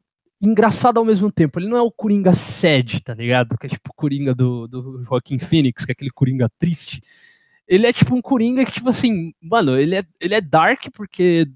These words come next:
as coisas que ele faz é dark, tá ligado? Os planos dele ali dentro da Arkham Series é dark. E eu acho que, ah,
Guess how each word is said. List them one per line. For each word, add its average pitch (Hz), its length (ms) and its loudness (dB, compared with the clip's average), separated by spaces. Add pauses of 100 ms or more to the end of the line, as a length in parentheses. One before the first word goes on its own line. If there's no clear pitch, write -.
(100)
as 151 140 2
coisas 160 260 -2
que - 120 -8
ele 151 100 0
faz 135 280 -2
é 131 80 2
dark, 117 300 0 (100)
tá - 100 -20
ligado? 113 280 -2
Os - 140 -10
planos 147 480 0
dele 135 240 -2
ali 123 180 -4
dentro 120 260 -12
da 117 140 -2
Arkham 117 260 -4
Series 120 460 -8 (640)
é 143 120 2
dark. 131 380 0
E - 360 -4
eu 208 60 6
acho 226 120 0
que, 208 160 -6 (100)
ah, 147 120 -16